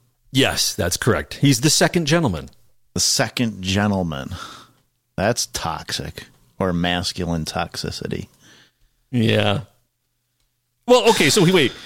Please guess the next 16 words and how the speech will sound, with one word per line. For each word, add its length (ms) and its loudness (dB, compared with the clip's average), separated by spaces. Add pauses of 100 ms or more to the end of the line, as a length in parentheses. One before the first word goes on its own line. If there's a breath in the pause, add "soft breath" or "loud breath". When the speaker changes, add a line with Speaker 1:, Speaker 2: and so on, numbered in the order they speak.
(160 loud breath)
Speaker 1:
He 200 2
says 580 4 (560 soft breath)
that 480 2
the 300 2
tropes 420 4
of, 320 -2
of 260 2
masculinity 680 2
are 100 4
tough, 480 0 (460)
angry, 380 4
and 80 2
lashing 340 2
out 140 2
again, 320 -2
right? 200 2